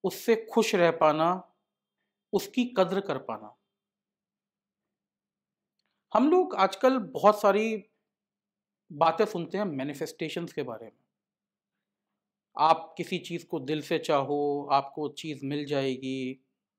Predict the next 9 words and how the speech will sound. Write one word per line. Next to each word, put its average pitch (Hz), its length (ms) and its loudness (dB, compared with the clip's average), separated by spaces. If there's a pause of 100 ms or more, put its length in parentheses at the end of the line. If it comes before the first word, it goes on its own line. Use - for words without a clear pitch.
(1040)
आप 147 280 2
पॉजिटिव 165 380 2
सोचते 151 460 -4
रहो, 143 520 -4 (360)
काम 143 220 0
हो 139 200 -6
जाएगा। 135 480 -4 (1120)
ठीक - 200 -6
है, 92 100 -8